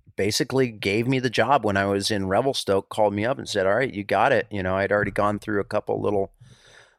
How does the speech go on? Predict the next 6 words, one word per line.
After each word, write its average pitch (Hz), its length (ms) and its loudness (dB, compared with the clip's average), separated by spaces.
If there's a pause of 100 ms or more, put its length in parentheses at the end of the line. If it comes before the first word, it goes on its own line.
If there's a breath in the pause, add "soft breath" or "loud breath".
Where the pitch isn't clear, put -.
little 101 280 -2
kind 98 260 -2
of, 90 240 -6
uh, 87 200 2 (200)
barriers 104 720 2
of, 85 320 -10